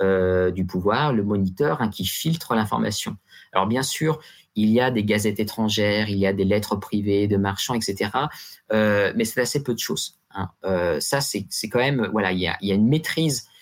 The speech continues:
euh, du pouvoir napoléonien, euh, sur sa communication et notamment sur la communication militaire.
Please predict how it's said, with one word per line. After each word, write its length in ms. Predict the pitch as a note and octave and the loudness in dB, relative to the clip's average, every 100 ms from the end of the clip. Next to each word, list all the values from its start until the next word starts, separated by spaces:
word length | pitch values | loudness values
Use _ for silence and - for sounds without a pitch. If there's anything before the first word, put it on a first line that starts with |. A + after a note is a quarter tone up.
| _ _ - | _ _ -2
euh, 200 | G#2 G#2 | 2 2
du 160 | C3+ C#3+ | 0 0
pouvoir 260 | C#3 B2+ | 2 2
napoléonien, 840 | A#2 G#2+ A2+ G#2+ G#2+ G#2+ A#2 D3+ F#3 - _ - | 0 0 0 2 2 2 2 0 -2 -8 _ -2
euh, 320 | G2+ G2 F#2+ | 2 4 2
sur 180 | F#2 A#2 | 2 -2
sa 140 | - | -2
communication 640 | A2 A#2+ A2 G#2+ G#2 - D3 | 0 4 4 4 0 2 2
et 40 | |
notamment 500 | C3+ D3 C3+ A#2+ C#3+ | 2 2 2 2 0
sur 180 | - A2 | -2 -2
la 80 | G2+ | -2
communication 640 | A2+ A2 G#2+ G#2 - A#2 | 2 4 4 0 -2 0
militaire. 520 | G#2+ G2 F2+ E2+ - | 2 0 -2 -8 -20